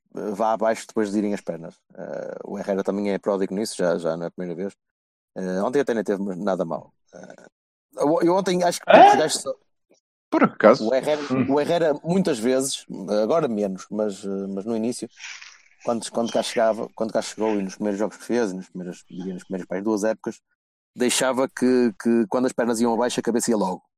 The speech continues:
Speaker 1: E ele parece-me que amadureceu um bocado nesse aspecto e, e ficou um bocadinho mais, com um bocadinho mais de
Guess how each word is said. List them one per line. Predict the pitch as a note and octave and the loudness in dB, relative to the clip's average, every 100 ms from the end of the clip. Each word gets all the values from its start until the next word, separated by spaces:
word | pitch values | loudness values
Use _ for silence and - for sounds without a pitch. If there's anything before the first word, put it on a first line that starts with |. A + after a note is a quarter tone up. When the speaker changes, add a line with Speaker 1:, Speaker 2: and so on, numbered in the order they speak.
| _ | _
Speaker 1:
E | F#2+ G2+ | -10 -6
ele | G2 - | -6 -4
parece-me | G#2+ A2 A#2 | -2 -2 -2
que | A2+ | -2
amadureceu | G#2+ G#2+ - G#2+ | -2 -2 -2 -2
um | |
bocado | G#2 G2 G2 | 0 -2 -2
nesse | F#2+ | -4
aspecto | - G2+ G#2 G2 | -4 -6 -4 -4
e, | F#2+ | -6
e | F2+ | -8
ficou | - G2 | -6 -4
um | |
bocadinho | F#2 F#2+ F#2+ | -4 -4 -4
mais, | F#2 F2+ - | -4 -6 -10
com | - F#2 | -10 -8
um | |
bocadinho | F#2 G2+ G#2+ | -6 -4 -2
mais | |
de | G2+ | -4